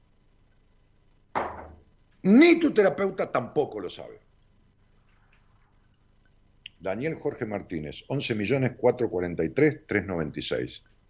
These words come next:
Decile que le juego mi auto contra un café. Y yo hablo con ella, no le cobro la entrevista y le demuestro que ella no conoce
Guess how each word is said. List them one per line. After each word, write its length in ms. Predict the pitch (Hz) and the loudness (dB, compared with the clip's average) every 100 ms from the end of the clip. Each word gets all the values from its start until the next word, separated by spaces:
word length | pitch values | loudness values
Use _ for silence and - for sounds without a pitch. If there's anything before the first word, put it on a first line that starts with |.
| - | -14
Decile 380 | 76 101 104 104 | -4 2 2 4
que 80 | |
le 100 | 82 | 0
juego 540 | 76 113 123 131 - - _ _ _ - | 4 4 6 4 -2 -18 _ _ _ -6
mi 160 | 92 | 2
auto 340 | 101 123 107 110 | 2 2 2 0
contra 280 | 90 85 92 | -2 -4 -4
un 100 | 82 | -2
café. 380 | 71 - 62 - _ _ _ _ _ | -4 -4 -8 -10 _ _ _ _ _
Y 80 | 85 | -10
yo 300 | - 104 - | -2 -2 0
hablo 220 | 87 87 | 0 2
con 140 | 85 101 | 2 2
ella, 340 | 143 160 - 85 | 4 4 2 -4
no 160 | 101 | -2
le 160 | 104 95 | 0 2
cobro 220 | 123 110 | 2 4
la 60 | 98 | 2
entrevista 380 | 90 127 131 | 0 -2 -2
y 40 | 110 | 2
le 60 | |
demuestro 380 | 92 95 98 - | 2 0 -4 -6
que 100 | 82 | -2
ella 200 | 98 95 | 0 -2
no 220 | 82 101 | -2 -4
conoce 500 | 98 82 95 - 101 | -4 -4 -2 -2 -2